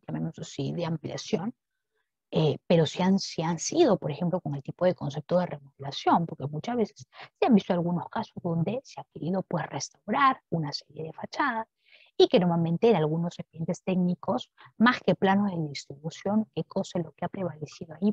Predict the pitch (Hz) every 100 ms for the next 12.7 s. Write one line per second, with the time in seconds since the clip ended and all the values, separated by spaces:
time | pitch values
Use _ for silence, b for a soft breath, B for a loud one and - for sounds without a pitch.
0 | - 165 160 147 _ 165 151 175 185 147
1 | 139 135 - - _ - - - - 170
2 | 190 - - 156 143 151 147 139 - -
3 | 147 143 147 - 170 180 - - 151 196
4 | 196 180 - - - 160 - - - 269
5 | 208 190 247 - _ b b b - 185
6 | 190 156 151 165 170 165 185 208 - -
7 | - 196 - _ _ - - - 147 135
8 | 156 226 - 175 147 - 143 - - -
9 | 160 175 202 202 - - - 180 - -
10 | 180 160 139 220 233 165 156 139 139 143
11 | - - - - _ - 170 - 170 156
12 | 165 - 185 156 - -